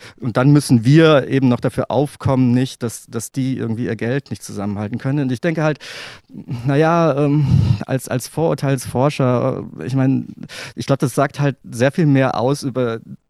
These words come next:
die Leute, die diese Vorstellung im Kopf haben, als über die Griechen selbst, nicht? Also halt sozusagen, ähm, letztlich, ähm,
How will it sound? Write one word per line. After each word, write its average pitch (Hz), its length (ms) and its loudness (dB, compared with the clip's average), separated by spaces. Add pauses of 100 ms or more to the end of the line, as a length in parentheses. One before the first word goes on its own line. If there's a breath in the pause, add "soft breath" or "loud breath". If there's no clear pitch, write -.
(100)
die 135 80 -2
Leute, 127 280 -2
die 120 100 -8
diese 127 200 -4
Vorstellung 127 380 -4
im 117 120 -2
Kopf - 320 -4
haben, 117 200 -4
als 107 140 -10
über 110 140 -8
die 107 120 -8
Griechen 120 320 -6
selbst, 117 500 0
nicht? 104 220 -6
Also 104 240 -4
halt 110 180 -2
sozusagen, 110 680 -2 (580 loud breath)
ähm, 110 340 2
letztlich, 139 680 0
ähm, 123 320 2